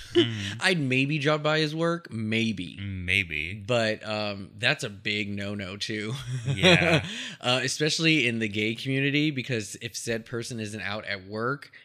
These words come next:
Speaker 2: you do not visit your man at work at
Speaker 1: <laughs>
Speaker 2: all. You just don't.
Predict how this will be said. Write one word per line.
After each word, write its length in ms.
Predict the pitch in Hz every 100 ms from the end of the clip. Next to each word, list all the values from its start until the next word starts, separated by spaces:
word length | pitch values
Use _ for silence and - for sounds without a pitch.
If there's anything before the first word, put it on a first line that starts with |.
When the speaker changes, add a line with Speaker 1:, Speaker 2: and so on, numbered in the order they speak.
| -
Speaker 2:
you 120 | 117
do 120 | 110
not 340 | 104 104 120 117
visit 320 | 123 117 120
your 80 | 123
man 220 | 120 117
at 120 | 117
work 500 | 120 110 107 104 - _ -
at 360 | 113 117 117 208
Speaker 1:
<laughs> 40 |
Speaker 2:
all. 440 | 113 113 110 104 110 -
You 140 | 107 113
just 280 | 113 104 101
don't. 420 | 113 113 110